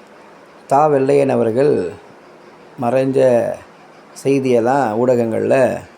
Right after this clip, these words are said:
கேட்டிருக்கோம். அஹ், இந்த தா வெள்ளையன் அப்படி வணிகர்களுக்கு என்னதான் செஞ்சாரு அப்படிங்கிறத தான் இந்த பதிவுல நம்ம பார்க்க போறோம்.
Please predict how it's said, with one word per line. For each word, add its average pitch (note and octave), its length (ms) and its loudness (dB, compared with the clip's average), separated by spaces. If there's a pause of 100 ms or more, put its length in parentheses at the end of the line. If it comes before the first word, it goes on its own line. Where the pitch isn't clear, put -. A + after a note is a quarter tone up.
(180)
கேட்டிருக்கோம். A#2 600 -2 (1040)
அஹ், G2 460 -8
இந்த B2+ 400 0 (100)
தா D#3+ 180 2
வெள்ளையன் D#3 480 2
அப்படி B2+ 280 0
வணிகர்களுக்கு C#3+ 600 2
என்னதான் C#3 440 2
செஞ்சாரு A#2+ 580 2 (420)
அப்படிங்கிறத A#2+ 600 0
தான் C3 340 -2
இந்த A#2+ 220 0
பதிவுல B2 640 2
நம்ம A2 240 -4
பார்க்க A2 300 -4
போறோம். G2 360 -6